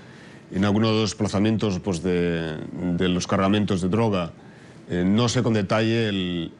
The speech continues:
el, el motivo. Sí apunto en esa información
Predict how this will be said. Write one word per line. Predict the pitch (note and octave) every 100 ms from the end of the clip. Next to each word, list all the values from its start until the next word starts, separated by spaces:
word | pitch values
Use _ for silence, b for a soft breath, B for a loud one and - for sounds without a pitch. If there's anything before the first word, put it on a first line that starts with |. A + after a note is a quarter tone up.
| - -
el, | F2 E2+ E2+ E2+ - - G1+ G1+ - - - -
el | F#2
motivo. | F#2+ F#2 A#2 C#3 D3 A2
Sí | - - - - A#2 A#2
apunto | G#2+ A#2 A2
en | G#2+
esa | G#2
información | F#2+ G#2+ G2 A#2 A#2 C3